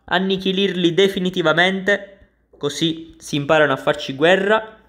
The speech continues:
La Georgia, che sinceramente è molto fuori portata, non ci interessa. Siamo pronti ad attaccare Genova.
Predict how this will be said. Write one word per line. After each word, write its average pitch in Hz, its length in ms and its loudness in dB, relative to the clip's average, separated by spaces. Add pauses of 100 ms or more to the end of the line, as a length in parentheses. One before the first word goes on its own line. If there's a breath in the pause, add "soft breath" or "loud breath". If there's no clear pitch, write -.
(500)
La 226 200 2
Georgia, 185 560 2
che 143 100 -6
sinceramente 165 680 -4
è - 20 -4
molto 190 340 2
fuori 180 200 2
portata, 165 480 0
non 170 240 0
ci 185 120 -10
interessa. 160 920 -2 (1400)
Siamo 247 300 2
pronti 220 640 0
ad 175 160 -2
attaccare 165 580 0
Genova. 127 720 -2